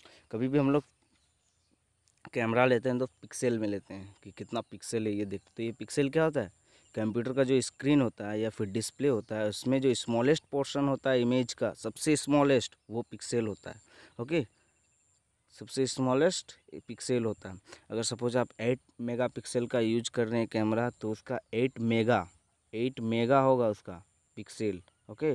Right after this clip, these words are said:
मतलब सबसे स्मॉलेस्ट, डिस्प्ले का जो स्मॉलेस्ट पोर्शन होगा, वो एट मेगा में होगा। समझ सकते हैं कितना बड़ा होगा वो, मतलब दिखता छोटा है लेकिन कितना बड़ा अमाउंट है। ओके,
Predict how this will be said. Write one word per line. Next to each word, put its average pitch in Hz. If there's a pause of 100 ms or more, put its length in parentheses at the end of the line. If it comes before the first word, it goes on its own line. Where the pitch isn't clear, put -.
(140)
मतलब 104
सबसे 120
स्मॉलेस्ट, 120
डिस्प्ले 113
का 127
जो 123
स्मॉलेस्ट 113
पोर्शन 113
होगा, 120 (420)
वो 117
एट 127
मेगा 117
में 117
होगा। 90 (160)
समझ 113
सकते -
हैं 113
कितना 104
बड़ा 104
होगा 98
वो, 90 (400)
मतलब 98 (220)
दिखता 107
छोटा 135
है 127
लेकिन 120
कितना 131 (520)
बड़ा 104
अमाउंट 101
है। 90 (600)
ओके, 165